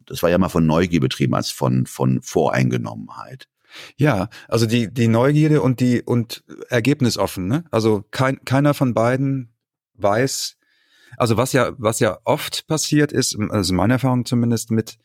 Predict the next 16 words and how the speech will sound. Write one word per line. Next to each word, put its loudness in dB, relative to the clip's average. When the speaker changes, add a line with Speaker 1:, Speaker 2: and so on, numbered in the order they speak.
Speaker 2:
mit, -4
äh, 2
Menschen, 2
die 2
nicht 0
so -2
erfahren 0
sind 0
in -2
dem 0
Bereich, -2
ist, -2
wenn 0
die 2
eine 4
Geschäftsidee -2